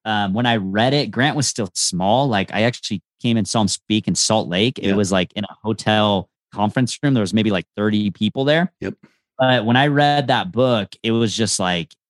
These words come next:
Speaker 1: "Yes, that is the ticket." Like,
Speaker 2: Mm.
Speaker 1: if I just create as much value as I possibly can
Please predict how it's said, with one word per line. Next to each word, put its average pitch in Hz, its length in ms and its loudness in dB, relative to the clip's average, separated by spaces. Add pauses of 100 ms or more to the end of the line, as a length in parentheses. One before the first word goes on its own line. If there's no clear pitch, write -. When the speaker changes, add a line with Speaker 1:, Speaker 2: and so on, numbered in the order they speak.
(300)
Speaker 1:
"Yes, - 560 -4 (160)
that 120 220 0
is 127 160 0
the 127 80 2
ticket." 143 440 -4 (200)
Like, 113 260 -2
Speaker 2:
Mm. - 120 -18
Speaker 1:
if 120 200 0
I 135 160 2
just 143 400 -4 (420)
create 127 180 4
as 92 140 0
much 131 280 2 (140)
value 135 300 2
as 117 100 0
I 110 60 0
possibly 113 600 -2
can 82 440 -8